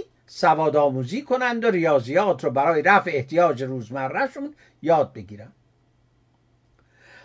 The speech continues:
و چون مدارس به طور کلی مجانی و کلاس‌ها همه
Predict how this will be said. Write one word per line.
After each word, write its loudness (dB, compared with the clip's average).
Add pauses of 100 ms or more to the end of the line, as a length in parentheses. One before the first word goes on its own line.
(120)
و 4
چون 8
مدارس 6
به 0
طور 4
کلی 2
مجانی 4
و 0
کلاس‌ها 0
همه 4